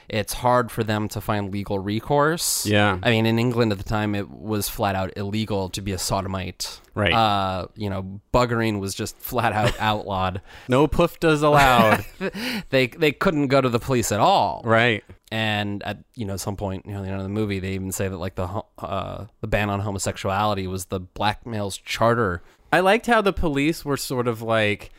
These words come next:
Speaker 2: not so interested in prosecuting these people for, um, the homosexuality. They wanted to get to who was doing the blackmailing, 'cause they're like, "This
Speaker 1: Yeah.
Speaker 2: is a worse crime than what you guys are doing."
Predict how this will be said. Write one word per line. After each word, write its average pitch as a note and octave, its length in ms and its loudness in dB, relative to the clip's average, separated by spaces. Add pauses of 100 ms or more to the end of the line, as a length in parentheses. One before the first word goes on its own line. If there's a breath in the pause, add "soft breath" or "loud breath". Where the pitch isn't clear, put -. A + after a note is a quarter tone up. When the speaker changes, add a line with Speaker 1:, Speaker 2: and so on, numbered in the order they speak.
Speaker 2:
not A#2 480 6 (680)
so C3 380 4
interested B2 540 -2
in A2 160 2
prosecuting A2+ 720 0
these A2+ 120 0
people G#2+ 520 -2
for, G2+ 640 0
um, F#2 500 -2
the G#2+ 160 0
homosexuality. G#2 840 0
They A#2+ 120 2
wanted A2+ 240 2
to G2+ 60 2
get G2+ 160 -2
to F#2+ 200 -4
who G#2 120 -4
was F#2 180 -4 (100)
doing F#2+ 220 -2
the E2 40 -8
blackmailing, E2 600 -6 (340 loud breath)
'cause C#3 140 0
they're A#2+ 100 8
like, A2 160 6
"This A2 140 6
Speaker 1:
Yeah. G2 60 0
Speaker 2:
is E2+ 80 0
a A#2+ 60 2
worse G2+ 360 0
crime F#2+ 380 0
than F#2+ 100 -2
what F2+ 120 -4
you G#2+ 120 0
guys F2+ 240 0
are F2+ 60 -4
doing." E2+ 360 -4